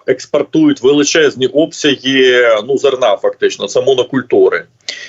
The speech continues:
завалюючи тим самим, е, ринки Є С. І це викликає спротив по всьому, по всьому Є С, в тому числі в поляків, в тому числі, тому що це збиває ціни на їхню,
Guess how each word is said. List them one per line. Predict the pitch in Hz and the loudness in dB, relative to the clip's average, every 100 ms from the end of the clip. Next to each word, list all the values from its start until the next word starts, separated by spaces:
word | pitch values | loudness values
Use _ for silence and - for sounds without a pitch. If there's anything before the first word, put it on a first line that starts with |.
| - | -8
завалюючи | 101 127 160 170 156 143 139 | -2 2 2 2 -2 -2 -4
тим | 139 127 | -2 -4
самим, | - 156 151 151 143 131 | -2 0 2 2 0 2
е, | 123 120 117 | 2 2 2
ринки | 120 135 135 - 131 | 2 2 0 -2 -2
Є | 127 113 95 | 2 2 2
С. | - - _ _ _ - - - - - | -2 -12 _ _ _ -20 -20 -20 -8 -2
І | 123 | -2
це | - - 185 | 0 0 0
викликає | 190 180 156 175 160 147 | 0 0 -2 0 0 0
спротив | - 165 156 147 123 | -2 0 0 0 -4
по | - 131 | -4 -6
всьому, | - 139 127 120 117 113 110 110 107 | 0 0 2 2 2 4 4 2 2
по | 123 | -2
всьому | - 131 120 | 0 0 0
Є | 113 104 101 | 0 2 2
С, | - | 0
в | |
тому | - 131 - | -2 -2 0
числі | 131 - 131 | -2 -2 -4
в | 120 | 0
поляків, | 143 131 - - 110 | 0 0 0 -2 -6
в | |
тому | - 107 101 | -4 -2 -2
числі, | - 95 113 151 | -6 -12 -4 -4
тому | 180 143 135 | -2 -2 -2
що | - | -2
це | - 135 127 120 110 | -2 0 2 2 2
збиває | 101 92 131 135 123 110 | -2 -2 0 2 2 0
ціни | - 127 113 110 | -4 -12 -10 -6
на | 107 107 | -4 -4
їхню, | 104 98 107 104 101 98 | -6 -10 -2 2 4 2